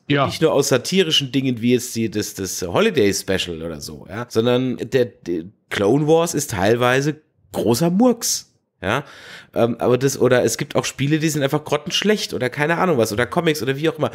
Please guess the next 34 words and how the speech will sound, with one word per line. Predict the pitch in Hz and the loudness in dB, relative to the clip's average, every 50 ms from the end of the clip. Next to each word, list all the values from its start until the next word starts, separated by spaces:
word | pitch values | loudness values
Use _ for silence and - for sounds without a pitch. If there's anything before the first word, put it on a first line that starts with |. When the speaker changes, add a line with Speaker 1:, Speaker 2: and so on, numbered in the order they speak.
| - - - - - - - - | -6 -16 -16 -16 -18 -18 -10 -2
Speaker 2:
Aber | - 131 135 123 | -2 0 2 2
ich | 147 156 | 2 2
hab | 202 196 | 2 2
manchmal | 185 180 180 180 180 160 | 2 2 2 2 0 0
das | - | 0
Gefühl, | - 147 - - 180 185 196 | -6 -8 -4 -2 0 2 2
auch | - - - - | 2 0 0 -2
jetzt | 143 131 - - | -6 -6 -2 0
bei, | 123 117 110 | 2 2 2
bei | - 107 104 | 2 0 0
Discovery | 98 101 98 - - 160 165 170 180 175 160 | 0 -2 -4 -4 -4 -4 -4 -2 -2 0 0
jetzt | 131 117 113 - | 0 0 -2 -2
auch | - 147 147 - | -2 -2 -2 0
wieder, | 165 165 147 | 0 0 0
nein, | 120 117 120 135 180 220 240 240 | 2 2 2 2 2 0 0 0
das | 214 185 175 - | 0 0 0 0
ist | - 156 - | 0 -2 -2
Star | - - 139 180 214 | 0 0 0 0 0
Trek | - - 220 214 214 - | 0 0 0 0 0 -2
und | 165 165 143 | -4 -2 0
wenn | 147 160 180 | 0 0 0
du | 175 165 | 0 -2
Discovery | 156 139 135 - - 185 190 190 185 180 | -2 -2 -4 -2 -2 -2 0 2 2 2
nicht | 175 160 139 - | 0 0 -4 -4
gut | - 196 190 | -6 -4 -2
findest, | - - 170 170 - | -2 -2 -2 -2 -2
dann | - 110 104 - | -2 -4 -2 -2
kannst | 247 247 277 262 - | -4 -4 -4 -4 -4
du | 240 | 0
gar | 208 208 185 | 2 2 2
kein | - 196 175 | 2 -2 -4
Star | 160 - - 123 113 | -4 -4 -4 -4 -4
Trek-Fan | - - - 82 - - 98 87 82 80 | -4 -6 -8 -8 -6 -6 -6 -6 -6 -8
sein, | 71 73 78 78 | -12 -12 -12 -12